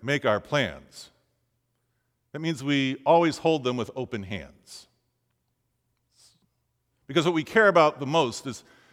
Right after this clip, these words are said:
is not our plans, but God's plans. And God's plans are only revealed along the way on the journey.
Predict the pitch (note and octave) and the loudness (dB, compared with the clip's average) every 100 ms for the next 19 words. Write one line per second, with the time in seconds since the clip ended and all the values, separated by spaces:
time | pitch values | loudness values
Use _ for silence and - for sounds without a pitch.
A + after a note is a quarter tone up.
0 | _ A2+ E3 E3 D#3+ F#3 F#3+ D3 C3 C#3 | _ 0 2 4 6 4 4 0 0 -2
1 | - - _ F#3+ C#3 F#3+ F3 C#3+ - C#3+ | -10 -20 _ -2 6 8 8 6 -4 -8
2 | G2 C2+ - - - _ _ _ _ _ | -8 -10 -20 -20 -20 _ _ _ _ _
3 | _ _ _ _ _ _ _ _ _ _ | _ _ _ _ _ _ _ _ _ _
4 | _ D3 C#3+ C#3 E3+ F#3+ G3+ C#3+ - C#3+ | _ -6 -2 6 8 10 6 0 -8 -4
5 | C3 A2+ A2+ B2 A2+ - _ _ _ B2 | -2 -2 -4 -6 -12 -20 _ _ _ -4
6 | A2+ - E3+ F#3 F3+ E3+ E3 A#2 A2 G2 | -4 -2 -2 0 -2 -2 -4 -6 -6 -6
7 | F#2+ G#2 G2+ _ _ _ _ A#2 A2 B2 | -6 -8 -12 _ _ _ _ -10 -4 0
8 | B2+ B2+ A2+ A2 A#2+ B2+ E2 D2+ F2+ - | 0 -2 -6 -4 0 0 0 -10 -18 -20
9 | _ _ - F#2 F2 G2+ F#2 C#2+ _ | _ _ -20 -18 -16 -14 -14 -16 _